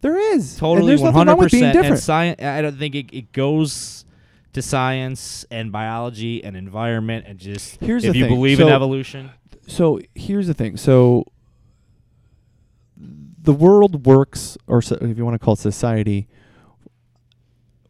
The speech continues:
Speaker 1: for the majority. And that it has to work that way. Otherwise, if, if there's so much difference, and I don't mean this in a mean way,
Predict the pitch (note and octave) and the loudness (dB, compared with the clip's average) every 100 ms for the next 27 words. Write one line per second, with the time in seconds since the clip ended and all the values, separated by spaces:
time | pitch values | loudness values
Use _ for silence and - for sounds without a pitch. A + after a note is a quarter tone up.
0 | _ - C3+ B2+ B2 A2+ A2+ G2+ - - | _ -2 0 2 2 6 6 4 -2 -16
1 | _ _ - C3+ B2+ - - C#3 C3 A#2+ | _ _ -8 -4 -4 -6 -12 -6 -4 -2
2 | G3 A3 C#3 A#2 A2+ A2+ G#2+ A#2+ A#2+ A#2 | -2 0 2 2 -2 -4 -2 -2 -2 -4
3 | - C3+ E3 C#3+ C3 C3 B2 - _ C#3 | -4 4 6 6 4 0 -2 -4 _ -8
4 | - B2+ - - F3 D#3+ A#2+ G#2+ _ D3 | 0 0 2 0 0 0 -4 -14 _ 0
5 | - A#2 G#2 - - - _ _ - C3+ | 0 -4 -6 -10 -16 -18 _ _ -8 -4
6 | C3 D#3 E3+ F3+ G3 G#3 A#3 C#3 A2 | 0 0 0 -2 -2 -4 -2 -2 -4